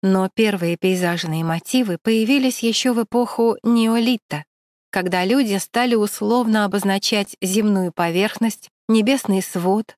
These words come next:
стороны света и небесные светила. В рельефах и различных росписях на стенах, вазах и всевозможных сосудах Древнего Востока можно видеть бытовые сцены с изображениями окружающего мира —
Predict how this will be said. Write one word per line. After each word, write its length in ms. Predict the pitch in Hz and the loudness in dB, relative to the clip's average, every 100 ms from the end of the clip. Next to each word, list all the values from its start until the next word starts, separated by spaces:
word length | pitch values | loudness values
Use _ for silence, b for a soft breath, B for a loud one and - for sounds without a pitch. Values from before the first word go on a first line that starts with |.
| - | -16
стороны 500 | - 202 190 165 165 | -6 0 0 0 -4
света 540 | - 185 247 - 240 - - | -4 -2 0 0 -4 -4 -2
и 120 | 247 | 2
небесные 580 | 214 185 180 170 185 180 | 2 2 -2 -2 -4 -4
светила. 600 | - 175 - 165 151 156 _ _ _ _ _ _ _ | -6 -8 -6 -8 -8 -12 _ _ _ _ _ _ _
В 80 | 185 | -2
рельефах 840 | 220 214 196 214 214 - 170 - - | 2 2 2 0 0 -2 -6 -6 -6
и 120 | - 214 | 0 0
различных 760 | 202 196 190 180 - 160 - | 0 0 -2 -2 -4 -6 0
росписях 560 | 226 - - 220 226 - | 0 0 -4 -4 -4 -2
на 140 | 208 | -2
стенах, 580 | - - 220 208 196 - | -2 -2 0 0 -2 -6
вазах 580 | 190 190 202 190 190 - | -2 0 0 -2 -8 -6
и 120 | 202 | -8
всевозможных 680 | - 185 185 190 185 180 180 | -4 -2 -2 -2 -2 -4 -6
сосудах 540 | - 170 - 190 180 | -6 -6 -4 -2 -2
Древнего 500 | 175 185 180 175 170 | -2 -2 0 -2 -2
Востока 640 | 165 170 - 180 165 170 175 _ _ | -4 -6 -6 -8 -6 -10 -12 _ _
можно 480 | 214 240 254 233 233 | 2 2 2 0 0
видеть 380 | 214 233 214 202 | 2 0 0 0
бытовые 500 | 196 202 202 208 208 | -2 0 0 0 -2
сцены 420 | - - 262 226 | -2 0 2 0
с 120 | 202 | 0
изображениями 920 | 190 190 180 190 220 220 208 196 190 190 | -2 -2 -2 0 0 2 2 2 0 -2
окружающего 840 | 202 - 202 190 190 180 - 202 | -4 -4 -2 -2 -2 -2 -2 0
мира — 380 | 214 208 160 156 | 0 0 -2 -8